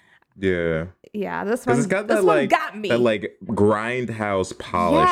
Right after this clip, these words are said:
Speaker 2: Yeah.
Speaker 1: on it that makes it really feel like, you know, you're watching a movie, but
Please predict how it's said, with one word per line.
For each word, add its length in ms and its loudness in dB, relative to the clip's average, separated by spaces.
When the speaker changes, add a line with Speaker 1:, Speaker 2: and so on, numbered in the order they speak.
Speaker 2:
Yeah. 80 0
Speaker 1:
on 160 -6
it 240 -8
that 180 0
makes 360 -2
it 240 2
really 520 2
feel 180 2
like, 160 2
you 140 -2
know, 180 2
you're 160 2
watching 380 0
a 40 2
movie, 440 4
but 400 0